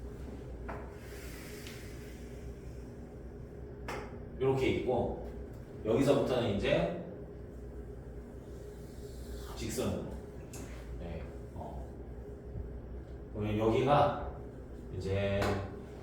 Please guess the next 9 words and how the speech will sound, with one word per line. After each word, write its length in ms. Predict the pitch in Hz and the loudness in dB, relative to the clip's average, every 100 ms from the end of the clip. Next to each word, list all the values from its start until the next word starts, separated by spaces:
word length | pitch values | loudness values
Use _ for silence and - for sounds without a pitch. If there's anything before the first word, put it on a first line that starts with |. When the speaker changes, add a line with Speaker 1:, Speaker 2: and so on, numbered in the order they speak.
| - - - - - | -8 -8 -8 -8 4
Speaker 1:
매끄럽게 600 | 131 - - - - 110 | 6 8 6 4 4 4
연결되면 840 | 98 101 - 92 90 113 - - - - - - - | 4 2 2 2 2 2 2 -2 -6 -6 -8 -8 -6
수식으로도 1040 | - - 220 - 185 180 - - - - - - - - - - - - | -6 -2 2 4 6 8 8 8 8 6 0 -4 -6 -6 -6 -8 -6 2
이 260 | 101 101 | 4 4
장의 480 | - - - 127 117 | 2 6 8 8 6
의미가 520 | 104 107 101 107 101 | 6 4 4 4 4
같게 320 | - - - 95 | 2 0 0 0
나오고 640 | - 80 - - - - - - - - - - - - - - - - - - - - - - - - - - - - - - - - - - - - - - - - - - - - - - - - | 0 0 2 2 0 -4 -6 -10 -10 -10 -8 -8 -8 -8 -8 -8 -8 -8 -6 -6 -6 -8 -8 -2 0 0 -4 -6 -8 -8 -8 -8 -8 -10 -8 -8 -6 -6 -6 -4 -2 -2 -2 -2 -2 -4 -6 -6 -6 2
이렇게 380 | 143 151 - - | 6 6 6 2